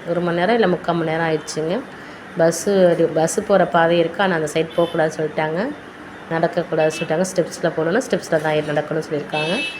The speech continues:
இந்த சைடு போகலாம், நடந்து வரலாம். அஹ் சீசனுங்கனால ஐயப்ப பக்தர்கள் நிறைய பேர் வந்திருந்தாங்க.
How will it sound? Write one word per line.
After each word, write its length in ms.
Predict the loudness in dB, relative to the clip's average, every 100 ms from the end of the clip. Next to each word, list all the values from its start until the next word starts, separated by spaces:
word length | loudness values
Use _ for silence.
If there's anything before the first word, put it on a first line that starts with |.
| -14 -16 -6
இந்த 140 | -4 4
சைடு 200 | 4 4
போகலாம், 340 | 4 6 6
நடந்து 360 | 4 2 4 2 2
வரலாம். 440 | 2 2 0 -2 -8 -16 -16 -18 -18 -18 -18 -18 -18 -18 -18 -18 -16 -16 -16 -16 -16 -16 -16 -16 -12 -6
அஹ் 300 | -2 0 -2 -4
சீசனுங்கனால 680 | 0 0 4 4 6 6 6 4 2 -12 -6
ஐயப்ப 300 | 2 4 4
பக்தர்கள் 540 | 2 2 4 6 4 4
நிறைய 160 | 2 4
பேர் 200 | 4 4
வந்திருந்தாங்க. 560 | 2 0 -2 0 0